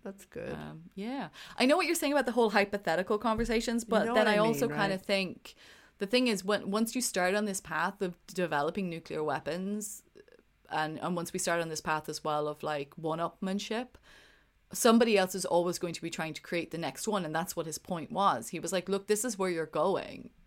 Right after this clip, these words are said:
Speaker 2: You keep making these, and you're just gonna make a bomb that's just gonna destroy the world. And what is the point in doing that?"
Speaker 1: Yeah.
Speaker 2: And he was
Speaker 1: And
Speaker 2: trying to
Speaker 1: even
Speaker 2: show, like,
Speaker 1: those
Speaker 2: the
Speaker 1: bombs.
Speaker 2: madness of it.
Speaker 1: Yeah.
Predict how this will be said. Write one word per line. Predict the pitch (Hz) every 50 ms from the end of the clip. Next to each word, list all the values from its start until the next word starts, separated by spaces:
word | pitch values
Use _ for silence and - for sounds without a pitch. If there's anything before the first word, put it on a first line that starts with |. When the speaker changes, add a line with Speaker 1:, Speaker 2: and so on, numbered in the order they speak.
| _ _
Speaker 2:
You | - 160
keep | 156 - - 254 - -
making | - 151 190 202 208 214 175 160 151
these, | 139 143 143 143 151 -
and | - - 170
you're | 156 160
just | 156 - 180 - -
gonna | 214 196 175
make | 160 165 170 -
a | 170
bomb | 156 - 151 160 165
that's | 151 147 -
just | - 151 -
gonna | - 160 151 147
destroy | 143 143 - - 175 151 151
the | 147 143
world. | 147 160 165 - - - - - - - -
And | - 156 156 151 147 135 - - _ _ _ _ _ _ _
what | - 156 170 165 165
is | 175 -
the | -
point | - - 180 170 -
in | 170 170
doing | 165 - 165 165 180 175 147
that?" | 110 113 - - - - - - - - _ _ _ _
Speaker 1:
Yeah. | - 180 165 147 - - - _ _ _ _ _ -
Speaker 2:
And | - 185
he | 180
was | 165 160
Speaker 1:
And | 196
Speaker 2:
trying | 226 240
to | 196 247
Speaker 1:
even | 214 208
Speaker 2:
show, | - 196
like, | 196 196
Speaker 1:
those | 196 196
Speaker 2:
the | -
Speaker 1:
bombs. | 175 160 147 175 196 214 220 151 180
Speaker 2:
madness | 170 151 - -
of | - 127 131 -
it. | 98 113 - - - - - - - -
Speaker 1:
Yeah. | 214 170 156 143 -